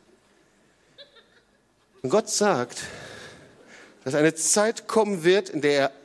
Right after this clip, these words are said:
alles erschüttern und verändern wird,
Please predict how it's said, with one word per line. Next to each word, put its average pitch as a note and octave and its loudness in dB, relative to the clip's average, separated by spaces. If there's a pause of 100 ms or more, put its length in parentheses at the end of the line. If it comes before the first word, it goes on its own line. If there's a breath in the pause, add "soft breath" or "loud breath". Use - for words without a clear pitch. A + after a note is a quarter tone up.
alles G#3 0 (400 soft breath)
erschüttern D#3 -2 (760)
und A#2+ -4
verändern A2+ 0
wird, G2 -2